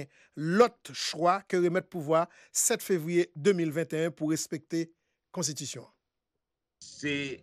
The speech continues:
Speaker 2: un, un instinct, son réflexe haïtien pour envie qu'il y ait pouvoir. Donc c'est là que l'il est. Donc, euh, si il y a un problème là, ce n'est pas l'opposition qui m'a soutenu. Là, là, nous prenons lecture de,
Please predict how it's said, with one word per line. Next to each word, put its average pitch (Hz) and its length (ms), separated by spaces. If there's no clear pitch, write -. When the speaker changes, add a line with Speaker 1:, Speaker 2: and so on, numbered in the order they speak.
Speaker 2:
un, 147 300
un 151 220
instinct, 185 480
son 147 180
réflexe 156 520
haïtien 139 480
pour 151 200
envie 139 280
qu'il 139 140
y 131 60
ait 135 40
pouvoir. 143 480
Donc 98 140
c'est 135 140
là 110 180
que 117 120
l'il 160 180
est. - 180
Donc, 135 120
euh, - 80
si - 420
il 233 60
y 240 60
a 220 40
un 214 40
problème 123 340
là, 101 180
ce 95 60
n'est 113 80
pas 117 140
l'opposition 117 960
qui 95 100
m'a 90 160
soutenu. 170 560
Là, 120 160
là, 127 180
nous 151 120
prenons 120 200
lecture 110 420
de, 101 340